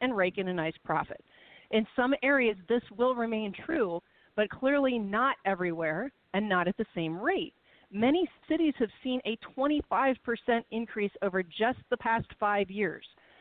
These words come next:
While no one is predicting that that will continue, no one is predicting a housing crash either. So know your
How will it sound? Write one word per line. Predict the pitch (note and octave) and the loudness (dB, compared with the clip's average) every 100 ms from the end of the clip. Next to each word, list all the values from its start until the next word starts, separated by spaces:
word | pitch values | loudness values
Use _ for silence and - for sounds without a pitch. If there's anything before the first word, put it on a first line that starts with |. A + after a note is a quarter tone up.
| - | -12
While | - F#3+ G3 | -2 0 4
no | B3 | 4
one | D4 | 4
is | C#4 - | 2 0
predicting | A#3 B3+ - A3+ | -2 -2 -2 -2
that | G3 - | -2 0
that | A#3+ C4+ | -2 0
will | G#3+ | -2
continue, | - F#3 F3 D#3+ D#3+ F#3 | -4 -6 -6 -6 -6 -4
no | G#3 C4+ | 0 2
one | D#4+ | 4
is | D4+ - | 2 -2
predicting | C4 B3 - A#3+ | -2 -2 0 -2
a | A#3+ | 0
housing | - D#4+ B3+ G#3+ | 2 2 0 -2
crash | A3 G3+ - - | 0 0 -2 -2
either. | B3 A#3 E3+ - _ _ _ _ - | 2 2 0 -6 _ _ _ _ -2
So | G#3 | 0
know | G3+ G3+ G#3+ | 2 2 2
your | A#3 C4+ | 2 0